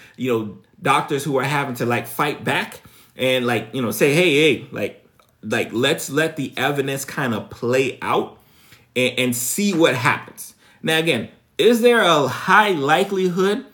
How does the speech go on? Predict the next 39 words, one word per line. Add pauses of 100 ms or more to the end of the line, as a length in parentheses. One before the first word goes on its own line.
(500)
that (420)
people
cheated,
right? (200)
Is
there
a
high
likelihood?
Yeah. (680)
Right?
And
especially,
and
that's
why
I
love
Sheriff
Sodium. (260)
And
again,
like
I
said,
I'm
actually
gonna
try
to
see
if
we
can
get
him
on
the
podcast,